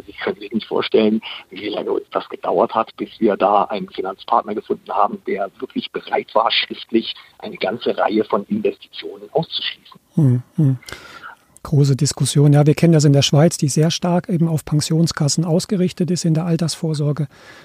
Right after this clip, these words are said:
Speaker 2: wo gerade die, ähm, Fossil-Free-Bewegung oder das De-Investment jetzt auch mehr und mehr greift. Also die Frage, gehen Versicherungen, Geldanbieter raus aus den fossilen Energienträgern? Und da sieht man ja schon schrittweise Bewegungen.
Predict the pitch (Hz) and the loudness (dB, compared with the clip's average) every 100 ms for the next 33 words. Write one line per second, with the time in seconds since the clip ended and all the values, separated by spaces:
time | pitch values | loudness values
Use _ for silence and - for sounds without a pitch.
0 | _ 139 135 143 139 151 143 156 139 135 | _ -2 -2 0 0 2 2 2 2 2
1 | 131 - 160 147 147 - 170 185 175 151 | 0 -4 -4 -2 -4 -2 2 2 2 2
2 | 160 160 147 147 139 120 139 - - 175 | 2 2 0 0 -2 -4 -4 -6 -2 0
3 | 190 156 139 160 - 180 151 156 - 156 | 2 0 0 -2 -2 -4 -4 -6 -6 -8
4 | - - - _ - 147 165 156 147 143 | -8 -20 -20 _ 0 4 6 6 6 4
5 | 135 - 147 180 - 139 139 143 - 147 | 0 -2 0 0 0 -2 -2 -4 -4 -2
6 | 151 139 - - - _ - 170 156 147 | -2 -4 -6 -20 -20 _ 0 2 2 0
7 | 139 156 170 143 143 143 143 147 170 147 | 0 0 0 0 2 4 2 0 -2 -2
8 | 160 170 147 151 151 147 127 170 - 165 | 0 0 0 0 -2 -2 0 0 0 -2
9 | 156 - 156 151 - - - _ - - | -4 -2 0 0 -6 -20 -20 _ -12 -4
10 | 151 - 180 175 165 147 - 156 151 160 | -2 2 4 4 4 2 2 2 2 0
11 | 143 139 135 135 - 139 170 131 143 156 | 0 0 0 0 0 0 0 -2 -2 0
12 | 170 - 170 - 151 139 127 127 143 160 | 0 0 -4 -2 -2 0 -2 0 0 2
13 | 156 151 | 2 0